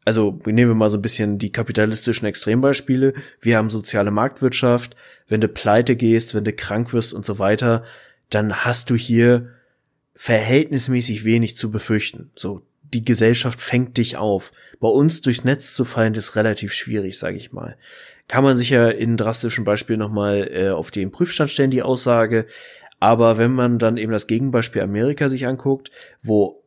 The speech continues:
alles straight kapitalistisch ist. So, wenn du Urlaub möchtest, du hast irgendwie zwei Urlaubstage als amerikanischer Arbeitnehmer im Jahr,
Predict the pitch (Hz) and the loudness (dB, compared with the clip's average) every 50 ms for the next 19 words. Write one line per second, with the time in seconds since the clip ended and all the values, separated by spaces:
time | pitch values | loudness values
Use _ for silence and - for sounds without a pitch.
0 | _ - 110 117 120 123 123 131 127 - - - _ _ - - - - - - | _ 0 2 2 4 2 2 0 -2 -6 -10 -10 _ _ -12 -10 -10 -8 -4 -2
1 | 110 110 113 117 117 - - 107 - 104 - 101 104 104 - - 98 - - 65 | 0 0 0 0 -2 -6 -12 -10 -8 -6 -6 -4 -4 -4 -4 -4 -4 -4 -4 -6
2 | - - - _ _ _ _ _ - - - 95 85 - - _ _ _ _ - | -8 -10 -12 _ _ _ _ _ -8 -4 -4 -4 -4 -6 -8 _ _ _ _ -8
3 | - 107 110 107 110 107 117 117 - 147 151 156 156 151 147 147 139 135 135 131 | -4 -2 -2 0 0 -2 -2 -2 0 2 4 4 4 2 2 0 0 0 0 0
4 | - - 135 135 131 - - - _ _ _ - 117 113 117 - 107 113 110 110 | 0 0 0 0 0 -2 -8 -8 _ _ _ -2 -2 -2 -2 -2 -6 -4 -4 -4
5 | - - - 113 113 113 - 123 131 139 135 - - - - 139 123 123 120 120 | -6 -4 0 0 2 2 2 2 2 2 0 0 -4 -6 0 2 2 2 2 2
6 | 123 120 117 117 120 - - 101 120 117 - - - - 120 123 120 120 127 117 | 4 4 4 4 2 0 0 -2 -2 -2 -4 -8 -6 -4 -2 -2 -2 0 -2 -2
7 | 117 - 117 104 113 117 120 117 117 117 117 113 113 113 117 113 110 110 104 107 | -2 -2 -2 -2 -2 -2 -2 -2 0 0 0 2 2 0 0 0 2 2 2 4
8 | 113 113 117 | 2 0 -2